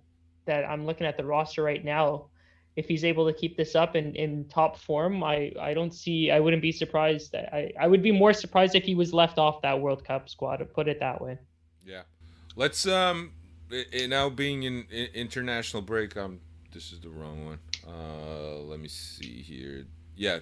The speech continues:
Speaker 2: twelve, twelve players to the national team. And, uh, I'll, I'll give you a list. João Mario and, and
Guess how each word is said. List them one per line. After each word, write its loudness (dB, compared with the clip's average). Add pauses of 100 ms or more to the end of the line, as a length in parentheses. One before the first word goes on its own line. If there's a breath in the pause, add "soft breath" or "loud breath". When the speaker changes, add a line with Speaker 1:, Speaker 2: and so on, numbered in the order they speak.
(140)
Speaker 2:
twelve, 0
twelve 2
players 0
to -10
the -10
national -4
team. -8 (720 soft breath)
And, -4
uh, 0
I'll, -2
I'll 0
give -2
you -2
a -4
list. 2
João -4
Mario 0
and, -2 (540 soft breath)
and -6